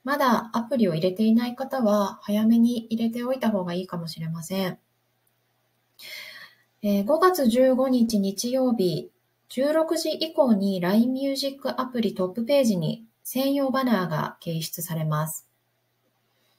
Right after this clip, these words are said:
これが出てきたら、それをクリックすると見れるようになるのかなと思います。また、あの、注意書きで、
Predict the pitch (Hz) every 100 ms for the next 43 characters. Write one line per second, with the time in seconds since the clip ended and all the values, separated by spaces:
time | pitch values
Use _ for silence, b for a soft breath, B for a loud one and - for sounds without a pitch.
0 | _ _ - 294 339 339 339 370 403 -
1 | - 240 196 170 - - 254 254 247 233
2 | 226 - 240 233 180 165 160 151 156 160
3 | 160 156 143 151 160 156 147 151 170 175
4 | 160 143 _ _ - 160 165 175 185 190
5 | - _ _ _ _ _ _ _ _ _
6 | _ _ B B B B _ - 233 254
7 | 294 285 285 - 302 330 330 339 349 330
8 | 330 262